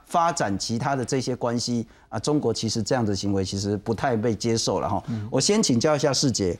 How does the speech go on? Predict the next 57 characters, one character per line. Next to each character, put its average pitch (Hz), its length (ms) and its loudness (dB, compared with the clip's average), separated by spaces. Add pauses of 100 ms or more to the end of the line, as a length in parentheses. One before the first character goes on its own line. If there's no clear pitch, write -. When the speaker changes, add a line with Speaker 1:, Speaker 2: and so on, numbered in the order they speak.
(340)
Speaker 2:
是。 - 60 -8
Speaker 1:
中 170 160 0
国 117 140 0
跳 120 240 -2
脚 87 160 -6
是 98 100 -8
在 95 160 -2
跳 92 180 -4
脚 76 160 -6
是 78 100 -8
吗？ 73 120 -10 (260)
不 151 100 2
过 147 140 2
是 180 140 2
互 180 180 4
设 147 180 2
办 156 160 4
事 156 120 4
处， 175 140 4 (300)
Speaker 2:
<laughs> 160 280 -10
Speaker 1:
那 214 120 4
哪 175 100 4
不 131 100 2
公 170 160 2
被 131 140 4
独 - 140 4
立 160 160 6
啊？ 123 180 6
Speaker 2:
呃， - 300 -6 (320)
因 208 200 4
为 226 80 8
我 175 220 6
们 131 240 2
其 156 160 2
实， 151 160 4
在 165 160 2
欧 151 220 4
洲 147 220 4
大 143 240 2
多 143 200 4
数 139 160 2
的 120 140 4
管 101 280 -2
处 127 180 0
的 113 120 2
名 104 240 0
称 110 260 0
哈， 104 200 2
在 151 140 0
过 151 260 4
去 127 240 2
我 113 100 2
们 110 180 2
说 135 260 4
这 127 160 2
个 110 220 2
一 160 200 2